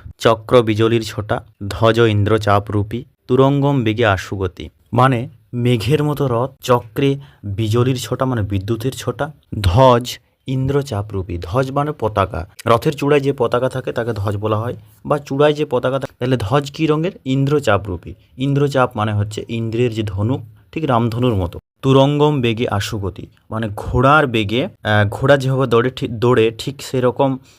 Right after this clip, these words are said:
বেগে আশুগতিতে যাওয়ার জন্য প্রস্তুত। "রথে চড়ে বীর চূড়ামণি বীরদর্পে," এইবার রথে চড়বেন বীর চূড়ামণি অর্থাৎ, আহ, মেঘনাদ। ঠিক সেই সময় প্রমীলা সুন্দরী এসে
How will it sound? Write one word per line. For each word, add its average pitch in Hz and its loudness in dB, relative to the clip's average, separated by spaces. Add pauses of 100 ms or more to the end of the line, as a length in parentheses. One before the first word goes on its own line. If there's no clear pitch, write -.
(180)
বেগে 120 2 (200)
আশুগতিতে 117 -2 (180)
যাওয়ার 110 4
জন্য 107 -4
প্রস্তুত। 98 -8 (240)
"রথে 113 2
চড়ে 160 2
বীর 123 -2
চূড়ামণি 117 0
বীরদর্পে," 107 0 (280)
এইবার 151 2
রথে 113 0
চড়বেন 131 2 (440)
বীর 151 -4
চূড়ামণি 117 0
অর্থাৎ, 107 -2
আহ, 101 0
মেঘনাদ। 117 0 (440)
ঠিক 170 -4
সেই 117 -6
সময় 110 -4 (260)
প্রমীলা 113 0
সুন্দরী 101 -2
এসে 101 -4